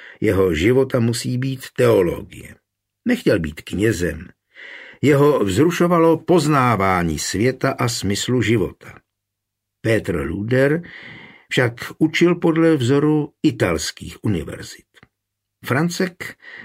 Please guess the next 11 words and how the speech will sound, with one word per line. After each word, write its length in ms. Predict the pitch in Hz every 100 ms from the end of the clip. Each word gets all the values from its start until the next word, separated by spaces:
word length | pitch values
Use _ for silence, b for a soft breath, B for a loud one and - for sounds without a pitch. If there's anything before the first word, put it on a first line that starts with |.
| B
by 160 | 123 147
nikdy 320 | 214 165 98
nevěřil, 680 | 90 107 139 135 143 151 143
že 140 | 113
může 300 | 110 135 120 -
existovat 640 | 117 110 135 - 139 131 -
i 60 | 85
jiná 540 | 76 98 117 123 131
logika 680 | 113 113 107 123 120 131 135 -
a 120 | 90
rétorika, 920 | 87 92 95 117 117 117 131 139 135